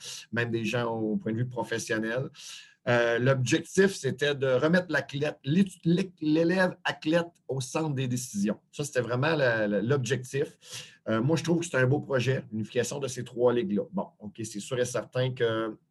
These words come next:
euh, sans nommer aucune autre ligne, nous, on fait partie du R S E Q. Ça faisait,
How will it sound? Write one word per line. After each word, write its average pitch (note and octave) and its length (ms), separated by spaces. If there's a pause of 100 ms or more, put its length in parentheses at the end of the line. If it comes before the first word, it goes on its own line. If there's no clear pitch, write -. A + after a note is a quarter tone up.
(260)
euh, G2 280
sans B2 200
nommer A#2+ 280
aucune B2 320
autre B2+ 240
ligne, D#3+ 280
nous, C#3 120
on B2+ 80
fait A#2+ 120
partie G#2 300
du A#2 80
R A#2+ 100
S A#2+ 160
E A2 40
Q. D#3+ 280
Ça G#2 200
faisait, G#2 320